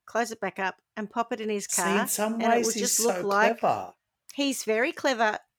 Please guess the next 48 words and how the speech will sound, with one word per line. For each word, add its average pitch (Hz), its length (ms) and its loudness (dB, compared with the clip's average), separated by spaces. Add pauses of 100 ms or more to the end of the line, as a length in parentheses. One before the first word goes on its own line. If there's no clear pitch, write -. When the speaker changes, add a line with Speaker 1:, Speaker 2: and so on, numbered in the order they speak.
(160)
Speaker 2:
Oh. 156 240 -10
Speaker 1:
Here 214 200 2
we 233 120 0
go. 240 300 2 (160)
So, - 160 2
and 262 180 6
apparently 277 440 6
I 254 40 6 (100)
actually 254 280 -2
have 226 200 0
heard 214 300 0
the 202 280 0
police 196 440 -4
pers-, 196 360 -4 (140)
the 196 80 -6
police, - 540 -6 (240)
I - 60 -6
think 214 120 -2
it 208 40 2
was 202 120 -4
Dave 196 300 0
Wallace, 190 320 -2
say, 190 480 -2 (460)
"I 226 100 4
wish 233 240 2
I 196 180 4
had 208 300 -2 (180)
thought 202 180 0
of 185 140 -4
that 190 220 0
when 196 120 -4
I 180 140 0
was 190 180 -4
in 190 120 -4
narcotics," 190 640 -2
or 127 60 4
Speaker 2:
Yeah, 123 140 10
Speaker 1:
something 113 200 6
Speaker 2:
right. 127 60 8
Speaker 1:
like 107 180 6
that. 175 180 0
He's 214 200 -4
like, 208 140 -2
"I 240 60 0
didn't 254 160 -4
like 180 180 0
to 190 100 -10
say," - 180 -6